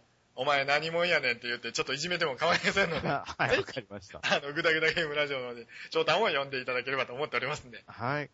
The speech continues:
Speaker 1: はいはい。ね、親父としては、ね、「お前ちょっと、よその川の飯食うてこいや」って思ってる。
Speaker 2: <laughs>
Speaker 1: ね、なかなか奴も忙しいもんで。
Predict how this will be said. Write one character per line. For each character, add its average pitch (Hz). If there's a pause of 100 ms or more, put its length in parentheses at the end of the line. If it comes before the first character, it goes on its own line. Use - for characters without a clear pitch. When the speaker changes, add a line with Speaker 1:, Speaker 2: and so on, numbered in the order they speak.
Speaker 1:
は 123
い -
は 117
い。 104 (400)
ね、 151
親 131
父 -
と 127
し -
て 151
は、 117 (240)
ね、 165 (640)
「お 110
前 117
ち 123
ょ -
っ -
と、 110 (640)
よ 127
そ 143
の 123
川 139
の 135
飯 127
食 180
う -
て 165
こ 170
い 165
や」 131
っ -
て 117
思 127
っ 143
て 147
る。 - (120)
Speaker 2:
<laughs> -
Speaker 1:
ね、 -
な 123
か 123
な 120
か 113
奴 123
も 113
忙 151
し 151
い 139
も 120
ん 107
で。 101